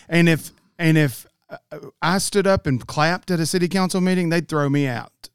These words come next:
you know? You had the week before a former city council member, uh, from the first district. He, he, uh, spoke out of place.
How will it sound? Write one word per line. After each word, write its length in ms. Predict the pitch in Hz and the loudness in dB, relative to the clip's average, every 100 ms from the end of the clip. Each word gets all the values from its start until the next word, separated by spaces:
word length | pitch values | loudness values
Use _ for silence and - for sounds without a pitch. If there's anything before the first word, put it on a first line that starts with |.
| _ | _
you 160 | 143 131 | -2 0
know? 240 | 117 117 - _ _ - | 0 -2 -8 _ _ 0
You 120 | 147 | 2
had 340 | 160 160 143 120 _ _ | 4 4 2 -4 _ _
the 120 | 143 | 2
week 260 | 151 175 | 4 2
before 460 | 160 143 165 170 175 | -2 -2 2 2 2
a 100 | 120 | -2
former 360 | - 151 165 156 | 0 2 4 2
city 240 | - 160 | 0 -2
council 360 | 143 160 151 160 | 0 0 0 0
member, 540 | 156 156 156 151 147 | 2 2 2 0 -2
uh, 320 | 127 127 123 117 | -2 0 2 0
from 220 | - 127 | 0 0
the 80 | 120 | 0
first 320 | 143 151 - | -4 -4 -4
district. 360 | 165 165 156 - _ _ | -4 -4 -6 -8 _ _
He, 400 | - 151 160 151 - _ _ | 0 2 2 -2 -6 _ _
he, 480 | 131 139 156 143 | 0 2 4 2
uh, 460 | 131 123 117 110 110 - _ | 0 -2 -2 -4 -8 -14 _
spoke 400 | - - 151 147 | -12 0 0 2
out 160 | 151 151 | -2 -2
of 120 | 139 | -2
place. 340 | 170 170 175 | -2 -2 -4